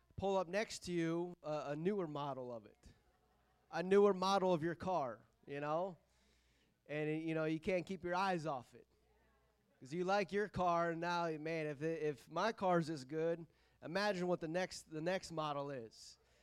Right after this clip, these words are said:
you know? And it's, uh, uh, me, you know, I, there's already been, like, three or four other models since my car, and so I'm really out there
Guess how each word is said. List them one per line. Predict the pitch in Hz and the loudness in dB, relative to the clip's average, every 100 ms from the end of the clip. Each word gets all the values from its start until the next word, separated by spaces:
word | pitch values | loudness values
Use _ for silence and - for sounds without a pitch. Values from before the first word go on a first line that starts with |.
| _ | _
you | - 147 | -8 -2
know? | 160 165 | 0 2
And | 170 | 0
it's, | 160 156 - - | -2 -4 -6 -2
uh, | 165 156 151 139 - - - - - | 0 0 -2 -4 -16 -20 -20 -20 -6
uh, | 151 151 156 | -2 0 -2
me, | 156 185 196 180 147 | -2 2 2 2 0
you | 156 | -4
know, | 156 156 | -2 0
I, | 151 160 | 0 -2
there's | 156 165 | -2 -2
already | 160 160 156 | 0 0 -2
been, | 151 156 | -2 -2
like, | 156 143 | -2 -6
three | 156 165 | -4 -4
or | |
four | 151 165 165 | -4 -4 -2
other | 151 165 | -2 -2
models | 147 143 151 151 143 | -4 -4 -4 -4 -6
since | 160 143 151 | -8 -8 -6
my | 175 | -6
car, | - 143 123 113 - | -6 -6 -6 -6 -10
and | 143 | -12
so | 131 156 | -6 -4
I'm | 156 156 | -2 0
really | 180 170 | 0 0
out | 147 139 | 0 -2
there | 147 139 127 | -4 -6 -8